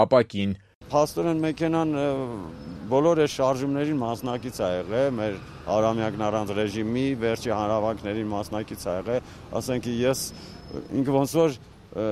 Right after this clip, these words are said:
Speaker 2: սիմվոլ երևի կ-, կ-, կլինի ու երևի, ոչ թե երևի, ես համոզված եմ, որ մենք հաղթելու ենք ու երկիրը, երբ որ նորմալ երկիր լինի, ես կհանձնեմ թանգարանին, որ սա որպես հեղա-, հեղա-,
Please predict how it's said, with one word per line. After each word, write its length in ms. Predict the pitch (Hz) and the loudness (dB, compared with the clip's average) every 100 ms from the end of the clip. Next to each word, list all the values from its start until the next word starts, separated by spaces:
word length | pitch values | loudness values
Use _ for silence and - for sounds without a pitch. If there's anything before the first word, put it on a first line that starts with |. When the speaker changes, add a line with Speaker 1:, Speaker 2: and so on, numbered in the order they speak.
| 98 | -2
Speaker 2:
սիմվոլ 400 | 147 143 156 120 | 0 4 4 4
երևի 300 | 104 98 92 90 | 2 0 -2 -6
կ-, 160 | - - - - | -10 -12 -18 -12
կ-, 140 | - - 110 | -10 -4 -2
կլինի 260 | 113 147 139 | 0 2 2
ու 120 | 135 | 4
երևի, 380 | 127 139 147 151 135 120 107 - 82 - - - 92 | 6 6 6 4 2 0 -4 -8 -12 -12 -16 -10 -6
ոչ 100 | 110 | 0
թե 140 | 135 131 | 4 6
երևի, 220 | 143 151 | 6 4
ես 160 | 127 120 | 4 2
համոզված 540 | 120 131 131 139 120 | 2 2 4 2 2
եմ, 80 | 101 | -2
որ 140 | 98 98 | -4 -2
մենք 240 | 104 101 | -4 0
հաղթելու 440 | 98 107 110 98 98 | -2 0 -4 -2 -2
ենք 260 | 123 147 - - - - | -2 -4 -8 -18 -14 -4
ու 140 | 120 | 0
երկիրը, 460 | 113 120 135 143 147 | 4 4 6 4 4
երբ 200 | 120 113 | 4 2
որ 80 | 127 | 0
նորմալ 360 | 120 123 131 123 | 2 2 2 2
երկիր 320 | 123 110 117 | 0 0 -2
լինի, 140 | 120 139 | 0 0
ես 200 | 123 113 | 0 0
կհանձնեմ 440 | 110 101 104 110 113 | -2 -2 -4 -6 -6
թանգարանին, 720 | 92 95 98 98 98 127 117 | -6 -4 -4 -2 -2 -4 -4
որ 220 | 95 101 - - - - | -6 -6 -10 -18 -14 0
սա 140 | 117 107 | 4 4
որպես 300 | 104 110 - | 2 0 -2
հեղա-, 220 | 104 107 98 87 92 | -2 -2 -2 -4 -6
հեղա-, 220 | 98 | 0